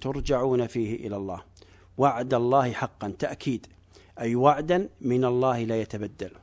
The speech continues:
وفيه رد على منكري البعث، حيث قالوا: "ما هي إلا حياتنا الدنيا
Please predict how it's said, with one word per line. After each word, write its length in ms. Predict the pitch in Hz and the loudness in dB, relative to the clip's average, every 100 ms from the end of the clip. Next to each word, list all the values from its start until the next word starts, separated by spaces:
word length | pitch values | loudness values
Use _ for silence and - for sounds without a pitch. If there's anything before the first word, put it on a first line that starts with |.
| - - - | -20 -20 -10
وفيه 340 | 110 139 131 135 | -6 -2 0 2
رد 500 | 143 131 139 156 - - - - | 0 2 2 2 0 -10 -20 -10
على 260 | 117 120 123 | -2 0 4
منكري 640 | 135 135 131 131 135 147 - - - | 4 4 2 0 2 0 -6 -20 -6
البعث، 460 | 139 123 123 175 - - - | -2 0 0 -2 -4 -20 -20
حيث 300 | - 127 120 | -4 -2 -2
قالوا: 500 | 123 - 127 120 123 127 - - - - - | -4 0 0 4 2 2 -8 -20 -20 -20 -6
"ما 300 | 104 123 120 | -2 0 0
هي 360 | 120 120 120 - - _ _ - | 0 0 -2 -8 -20 _ _ -4
إلا 320 | 120 120 117 | -2 2 0
حياتنا 580 | 113 117 117 113 120 117 | 0 -2 -2 -2 -2 -4
الدنيا 560 | 110 117 117 117 117 | -2 -2 0 0 -2